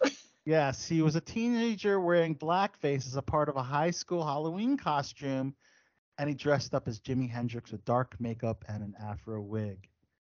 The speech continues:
Speaker 2: And, uh, he had to apologize for what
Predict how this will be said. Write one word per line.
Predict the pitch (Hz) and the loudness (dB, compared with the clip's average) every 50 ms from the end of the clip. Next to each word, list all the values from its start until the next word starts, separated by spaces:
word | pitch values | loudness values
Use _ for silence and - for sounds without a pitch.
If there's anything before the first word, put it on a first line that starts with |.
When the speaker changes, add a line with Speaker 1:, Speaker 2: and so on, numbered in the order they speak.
| _ _ _ _ _ _ _ _ _ _ _ | _ _ _ _ _ _ _ _ _ _ _
Speaker 2:
And, | 120 117 117 113 110 110 110 110 104 113 | -6 -4 -4 -4 -4 -4 -6 -6 -4 -4
uh, | 107 107 107 | -4 -4 -4
he | 113 127 | -4 -4
had | 123 113 113 | -4 -4 -4
to | - | -6
apologize | 113 - - - 139 139 143 143 139 123 147 135 127 127 131 131 135 - | -8 -6 -4 -2 2 2 4 2 2 2 0 0 2 2 0 -2 -2 -6
for | - - 127 120 117 | -8 -6 -4 -4 -2
what | 113 117 117 | -2 -4 -4